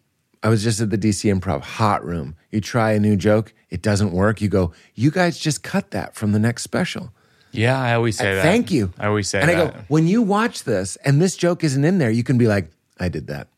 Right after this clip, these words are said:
Speaker 2: Some, someti-
Speaker 1: And they love it.
Speaker 2: Sometimes I'll say, "This is the funeral of that joke."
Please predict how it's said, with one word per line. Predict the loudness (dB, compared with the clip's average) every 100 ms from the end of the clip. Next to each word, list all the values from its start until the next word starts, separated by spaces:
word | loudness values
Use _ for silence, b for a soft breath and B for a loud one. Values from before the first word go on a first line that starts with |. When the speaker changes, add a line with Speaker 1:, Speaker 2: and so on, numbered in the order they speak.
| _
Speaker 2:
Some, | -2 0 0
someti- | -2 -12 -8 -2 2
Speaker 1:
And | 4
they | 4
love | 2 0
it. | -4
Speaker 2:
Sometimes | -2 -2 0 0 2
I'll | 0 0
say, | -2 -2 -2 -4
"This | -2 -2 0
is | -2
the | -2
funeral | -2 -2 0 0 -2
of | -2
that | -2 -4
joke." | -4 -10 -10 -14